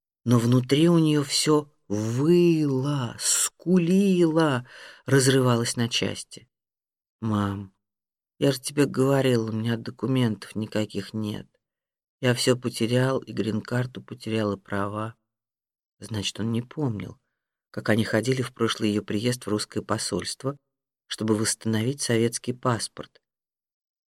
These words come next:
Для этого пришлось сделать заявление в полицию о краже документов,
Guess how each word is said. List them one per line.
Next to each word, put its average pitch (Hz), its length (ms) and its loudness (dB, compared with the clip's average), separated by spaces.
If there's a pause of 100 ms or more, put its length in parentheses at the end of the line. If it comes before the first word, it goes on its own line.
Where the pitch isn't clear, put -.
(140)
Для 120 240 8
этого 143 220 2
пришлось 117 460 2
сделать 113 340 4
заявление 110 540 2
в - 100 -10
полицию 120 680 0
о 117 60 -2
краже 117 360 2
документов, 101 840 -2